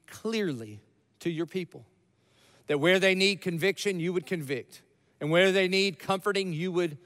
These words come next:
comfort, and where the enemy tries to condemn, you would remind them that therefore now there is no condemnation for those who are in Christ Jesus.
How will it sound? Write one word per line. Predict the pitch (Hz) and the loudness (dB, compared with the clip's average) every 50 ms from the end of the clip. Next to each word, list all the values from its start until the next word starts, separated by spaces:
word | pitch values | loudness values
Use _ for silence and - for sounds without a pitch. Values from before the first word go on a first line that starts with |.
| _ _ _ | _ _ _
comfort, | - - 160 135 117 - 104 - - _ - - - _ | -6 -4 -4 -4 -6 -10 -14 -14 -16 _ -20 -20 -12 _
and | - 156 156 147 135 | -4 -2 -2 -2 2
where | 147 175 180 185 180 | 4 4 4 4 4
the | 156 160 160 - | 2 -2 -2 0
enemy | 180 202 208 214 214 208 | 0 0 2 0 0 -2
tries | 180 - - 202 185 190 185 175 | -2 -2 0 2 2 2 2 0
to | - - 196 | -4 -6 -8
condemn, | - - 185 160 151 139 170 185 190 190 185 175 | -4 -4 -4 -4 -2 -2 0 0 0 0 -2 -2
you | 156 175 170 | -4 -4 -4
would | 151 151 | -4 -4
remind | 135 143 139 135 139 156 170 175 175 156 139 | -4 -4 -4 -2 0 2 2 2 2 0 -2
them | 143 135 135 135 | -4 -4 -4 -6
that | 127 135 135 127 120 | -6 -8 -8 -6 -4
therefore | 151 151 143 - 156 147 | -4 -4 -4 -4 -6 -6
now | 139 143 143 143 | -4 -2 -2 -2
there | 143 143 139 | -2 -2 -4
is | 131 113 101 | -4 -6 -6
no | 123 135 160 190 | -4 -2 -2 -2
condemnation | 160 - - 139 131 120 113 104 107 92 92 - - - 104 _ _ _ _ _ _ _ _ _ _ _ _ _ | -2 -4 -8 -8 -8 -8 -10 -12 -14 -16 -18 -20 -20 -20 -20 _ _ _ _ _ _ _ _ _ _ _ _ _
for | - 135 | -8 -2
those | 127 143 147 156 151 - | 0 2 2 2 0 -2
who | 156 131 | -4 -4
are | 120 123 | -4 -2
in | 135 147 156 131 | -2 -4 -4 -6
Christ | - 156 151 143 139 - - 120 | -6 -4 -4 -4 -4 -8 -12 -14
Jesus. | 110 117 135 127 110 104 - 117 107 95 - - - - | -12 -10 -8 -8 -10 -12 -16 -20 -20 -20 -20 -20 -20 -20